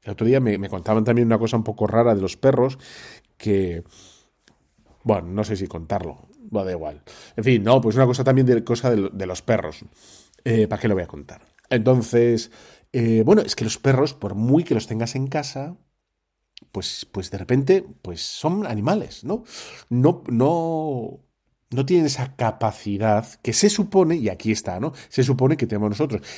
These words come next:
Digo todo esto que parece obvio, pero ya ves que no es obvio, ¿no? Entonces, ahí, nosotros, nosotros, todas nuestras acciones repercuten y se les puede, se les puede preguntar a nuestras acciones,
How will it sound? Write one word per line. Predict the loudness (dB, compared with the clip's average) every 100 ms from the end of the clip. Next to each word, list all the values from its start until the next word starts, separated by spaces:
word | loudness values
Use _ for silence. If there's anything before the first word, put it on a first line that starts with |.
| -8
Digo | 0 2 2
todo | 0 0
esto | -2
que | -2
parece | -4 -4 4 8
obvio, | 8 8 2 0 -8 _ _ _
pero | -10 -6
ya | -6
ves | -6
que | 0 0
no | 0
es | -2 -2
obvio, | -2 -4 -16 _
¿no? | -6 -6 -8 _ -20 -20 -6
Entonces, | 0 2 2 0 -4 _ _ _ _ _ _ _ _ _ -10
ahí, | 0 0 0 -8 -10
nosotros, | -2 -2 -2 0 -2 0 -2 -4 -6
nosotros, | -6 -4 -2 0 0 -2 -8 -20 _ _
todas | 2 2 2 -2
nuestras | -2 -4 -4
acciones | -6 -4 -2 0 -2 -4 -8
repercuten | -8 -6 -6 -6 -8 _ 0 0 -2 0 0 -6 -12 _ _
y | -2 -2
se | 0
les | -2 -4
puede, | -2 4 4 4 -2 -6 -14
se | -8
les | -8
puede | 4 4
preguntar | 6 0 0 0 -2 -2
a | -6
nuestras | -4 -4 -6
acciones, | -6 -2 -2 -4 -12